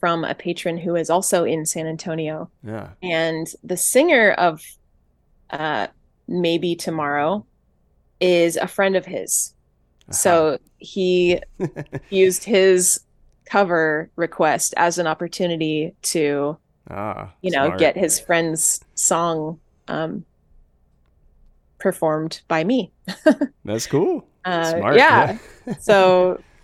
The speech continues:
Speaker 1: so, um, and I thought that was super cool. And, uh,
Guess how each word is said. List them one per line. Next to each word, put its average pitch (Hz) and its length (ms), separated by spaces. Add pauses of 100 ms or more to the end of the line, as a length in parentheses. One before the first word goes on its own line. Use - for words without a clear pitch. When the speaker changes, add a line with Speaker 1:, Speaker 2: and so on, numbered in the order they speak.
(140)
Speaker 1:
so, 175 480
um, 165 220
and 202 140
I 254 100
thought 240 180
that 196 160
was 190 160
super 214 260
cool. 175 420 (680)
And, 170 500
uh, 165 440